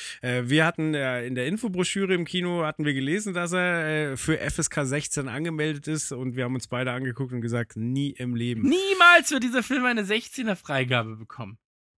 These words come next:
Speaker 1: Also, es sei denn, sie zerschneiden ihn total, aber die Fassung, die wir gesehen haben, darf
Speaker 2: Ab
Speaker 1: auf keinen
Speaker 2: achtzehn
Speaker 1: Fall
Speaker 2: scheinbar.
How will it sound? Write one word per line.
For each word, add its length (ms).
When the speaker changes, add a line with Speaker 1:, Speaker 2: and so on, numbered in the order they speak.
Speaker 1:
Also, 240
es 220
sei 140
denn, 120
sie 160
zerschneiden 480
ihn 160
total, 380
aber 180
die 180
Fassung, 400
die 140
wir 180
gesehen 380
haben, 260
darf 260
Speaker 2:
Ab 0
Speaker 1:
auf 160
keinen 160
Speaker 2:
achtzehn 60
Speaker 1:
Fall 280
Speaker 2:
scheinbar. 320